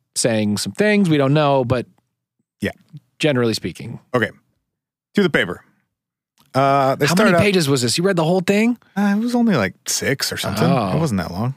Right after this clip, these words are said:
Speaker 1: Damn.
Speaker 2: Yeah.
Speaker 1: All right.
Speaker 2: <laughs> I read six whole pages, bro.
Speaker 1: I was like, I
Speaker 2: And
Speaker 1: read
Speaker 2: I skipped all the parts that had numbers in it.
Speaker 1: I was like, I read six whole articles. I did not read
Speaker 2: <laughs>
Speaker 1: six whole pages.
Speaker 2: Uh, okay. It starts out with,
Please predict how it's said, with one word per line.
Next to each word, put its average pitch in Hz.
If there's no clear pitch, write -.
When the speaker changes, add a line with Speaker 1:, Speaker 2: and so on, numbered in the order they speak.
Speaker 1:
Damn. -
Speaker 2:
Yeah. 120
Speaker 1:
All 110
right. 92
Speaker 2:
<laughs> -
I 135
read 101
six -
whole 160
pages, 160
bro. 123
Speaker 1:
I 160
was 170
like, 185
I 175
Speaker 2:
And 226
Speaker 1:
read 123
Speaker 2:
I 139
skipped -
all 165
the 160
parts 170
that 170
had 180
numbers 143
in 113
it. 101
Speaker 1:
I 165
was 170
like, 170
I 160
read 214
six 180
whole 160
articles. 139
I 151
did 180
not 156
read 139
Speaker 2:
<laughs> -
Speaker 1:
six 139
whole 117
pages. 135
Speaker 2:
Uh, 143
okay. 131
It 156
starts 226
out 160
with, 135